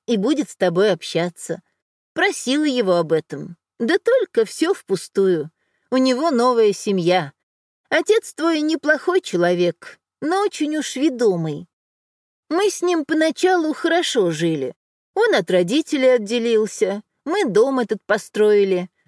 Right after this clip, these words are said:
А потом родня его, которая меня не приняла, пеняя на то, что я городская и уклада не знаю, начала ему в уши петь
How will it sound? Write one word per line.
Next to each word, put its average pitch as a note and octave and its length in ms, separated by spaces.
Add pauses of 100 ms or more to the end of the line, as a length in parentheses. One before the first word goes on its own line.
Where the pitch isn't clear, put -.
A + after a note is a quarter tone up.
(160)
А A#3+ 100
потом D4+ 440
родня F#3+ 480
его, E3+ 360
которая F#3+ 440
меня G3+ 300
не F3+ 120
приняла, G#3 540
пеняя F#3 480
на F3+ 140
то, G3+ 160
что - 180
я F#3 180
городская G3 760
и A3+ 160
уклада G#3+ 460
не E3+ 140
знаю, E3 420 (420)
начала F4+ 520
ему B3 240
в A3 80
уши C4 320
петь B3 220